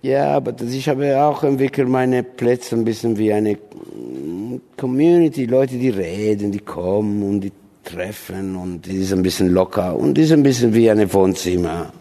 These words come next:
Mein Lokal ist ein bisschen so, so einfach, also ein bisschen Musik und ist so, das ist nicht so die, äh, normale Gastro.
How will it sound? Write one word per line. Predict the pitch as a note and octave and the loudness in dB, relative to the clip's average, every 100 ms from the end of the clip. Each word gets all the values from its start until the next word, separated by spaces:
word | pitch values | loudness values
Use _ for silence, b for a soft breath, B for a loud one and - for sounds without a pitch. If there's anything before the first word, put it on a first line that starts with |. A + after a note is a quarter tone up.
| - | -18
Mein | C2 C2 F2 F#2 F2 | -12 -8 -8 -6 -8
Lokal | F2 - F#2 E2+ C2+ | -8 -4 -2 -2 -4
ist | F2 | -8
ein | G#2+ | -6
bisschen | F#2+ - E2+ | -8 -8 -10
so, | E2 D#2 - B B B B | -8 -8 -10 B B B B
so | G2+ | -2
einfach, | F#2 F2 F#2+ F2 F2 | 0 0 0 -2 -4
also | G2 E2+ - | -6 -8 -8
ein | F2+ E2+ D#2+ | -8 -8 -8
bisschen | E2+ E2+ F#2 | -8 -8 -6
Musik | G2 G2+ C#3 C#3+ C3+ A#2+ - G#2 B B B B B | -4 -2 2 4 4 2 -6 -16 B B B B B
und | - G#2+ G#2 - | 0 2 2 -2
ist | F#2+ - - - B B B B B B B B B - - - | -8 -8 -20 -20 B B B B B B B B B -20 -18 -4
so, | G#2 G2+ G#2+ G2+ G2 G#2 - | 0 4 4 4 0 -6 -8
das | G#2 G2+ | -6 -4
ist | G2 - - | -6 -8 -4
nicht | B2 B2 G2 - | 0 0 0 -6
so | G2 G#2 G2 | 0 4 4
die, | F#2+ F#2 - - - B B B B B | 2 -4 -6 -20 -20 B B B B B
äh, | - F#2+ | -4 0
normale | F#2 F#2+ F#2+ F2+ F#2 | 2 2 0 0 -2
Gastro. | E2 E2+ D#2+ - - E2 D#2 | -4 -6 -6 -10 -12 -10 -10